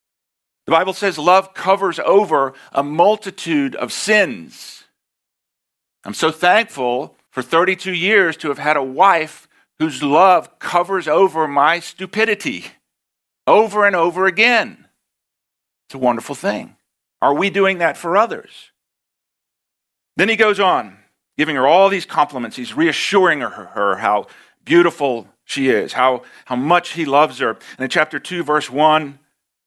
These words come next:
it says, "I am the rose of Sharon and the lily of the valleys.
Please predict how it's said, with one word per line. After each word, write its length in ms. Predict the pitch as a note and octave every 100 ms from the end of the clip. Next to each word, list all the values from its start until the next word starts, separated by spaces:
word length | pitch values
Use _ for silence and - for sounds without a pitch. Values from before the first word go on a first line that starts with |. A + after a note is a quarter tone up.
| -
it 100 | -
says, 200 | D#3+ D3+
"I 140 | D#3
am 140 | E3 D3+
the 100 | C3
rose 440 | B2+ D3 D#3 D3
of 140 | C3
Sharon 580 | - - A2+ G#2+ G#2 G#2 _ _ _ _ -
and 140 | C3+
the 80 | C3+
lily 500 | C3 D#3 F#3 F#3 F#3+
of 420 | - D3+ C#3+ -
the 80 | C#3
valleys. 640 | B2 B2+ B2+ B2 G#2 -